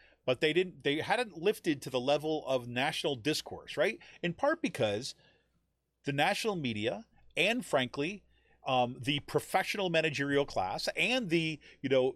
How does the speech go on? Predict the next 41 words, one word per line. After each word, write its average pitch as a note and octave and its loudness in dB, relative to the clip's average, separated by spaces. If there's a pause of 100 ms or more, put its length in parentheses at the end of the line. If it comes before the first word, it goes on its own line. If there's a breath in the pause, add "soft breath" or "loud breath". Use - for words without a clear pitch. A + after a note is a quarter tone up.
(120)
the, C3 0
the, A#2 -2
the, G#2+ -6
the A2+ -6
leadership A3 0
of F#3+ 0
the D3+ 2
Democratic F3 2
Party C#3+ -2
and C3+ 0
most F3 0
of - -12
the F3 2
kind F3+ 0
of, C#3+ 0
like, B2 2 (260 loud breath)
you C#3+ -6
know, A#2+ 2
political F3 2
operatives, C3+ 0 (260 loud breath)
when D3+ -2
you A#3+ 0
would E4+ 4
talk B3 2
to A3+ 2
them B2 2
about C#3+ 2
these D#3+ 0
white C#3+ 4
supremacists, C3 -4
and B2 -6
we G#3+ -4
would G#3 0
write G3+ 4
about G#2 -2
it, G2+ -12
we G#3 -4
used D4+ -2
to A#3 2
get, E3+ 0
like, B2+ 0